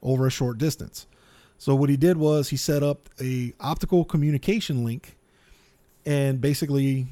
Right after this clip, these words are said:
he used a basic, uh, record player that he modified a little bit, and he was able to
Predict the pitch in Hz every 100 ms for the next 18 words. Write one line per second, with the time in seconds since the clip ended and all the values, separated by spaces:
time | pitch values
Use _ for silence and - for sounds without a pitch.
0 | - 143 135 139 135 131 135 127 120 110
1 | 107 151 180 175 - - _ _ _ _
2 | _ _ _ 147 135 143 185 151 - 131
3 | 123 123 139 190 127 120 127 127 120 123
4 | - _ _ _ 135 147 143 139 123 117
5 | 113 110 107 120 - - _ _ - _
6 | _ 131 131 143 143 170 165 165 - 156
7 | 147